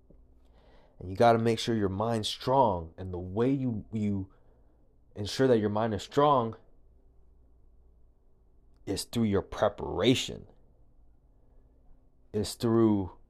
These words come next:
your training. Is through all the moments leading up to that. I'll give you an example.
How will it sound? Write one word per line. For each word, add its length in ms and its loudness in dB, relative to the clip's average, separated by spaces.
your 140 -6
training. 760 -2
Is 220 -6
through 680 0
all 220 4
the 140 0
moments 540 0
leading 360 -2
up 220 4
to 140 -4
that. 320 -4
I'll 80 -12
give 200 -6
you 60 -4
an 80 -4
example. 580 -6